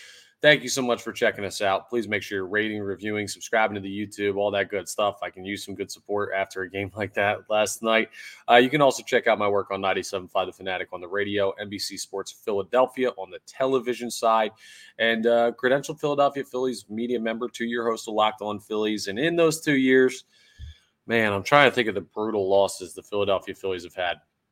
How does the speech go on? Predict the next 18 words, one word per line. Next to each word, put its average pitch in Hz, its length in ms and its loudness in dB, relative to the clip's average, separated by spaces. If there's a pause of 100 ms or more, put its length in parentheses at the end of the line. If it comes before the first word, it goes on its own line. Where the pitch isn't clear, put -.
(560)
Uh, 113 180 8
number 143 360 4
one 120 220 4
has 117 260 4
to 120 80 -6
be 107 180 -4
the 104 100 -2
World 107 280 0
Series 104 360 -2
no-hitter 101 460 0
last 101 300 0
year 104 120 0
that 101 120 -16
the 98 80 -4
Astros 95 480 -2
threw 95 180 -4
against 92 320 -6
you. 98 100 -2